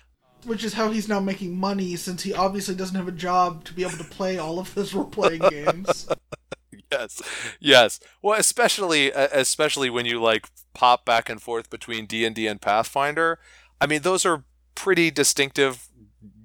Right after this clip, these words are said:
Speaker 2: mechanically, relatively speaking now, but, right, there's an awful lot of <laughs> thematic similarity, and I, I
Speaker 1: Yeah.
Speaker 2: I consider it inevitable that at some point during this episode,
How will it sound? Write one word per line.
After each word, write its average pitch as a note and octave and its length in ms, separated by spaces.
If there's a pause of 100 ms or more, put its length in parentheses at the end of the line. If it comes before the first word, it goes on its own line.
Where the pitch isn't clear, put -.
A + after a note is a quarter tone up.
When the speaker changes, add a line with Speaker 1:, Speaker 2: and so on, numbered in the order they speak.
(120)
Speaker 2:
mechanically, C3 540
relatively B2 680
speaking D#3+ 460
now, F3+ 460 (580)
but, A2 640 (580)
right, A#2+ 420
there's A2+ 200
an A#2+ 80
awful A#2 340
lot A2 180
of G#2+ 100
<laughs> - 20
thematic G#2+ 560
similarity, G2+ 680
and F#2 220
I, G#2+ 120 (160)
I - 100
Speaker 1:
Yeah. D#3 320 (880)
Speaker 2:
I D3+ 100
consider G3 440
it - 60
inevitable C3+ 600
that A2+ 140
at A2 100
some C#3 240
point A#2+ 300
during A#2 240
this G#2+ 180
episode, C3 560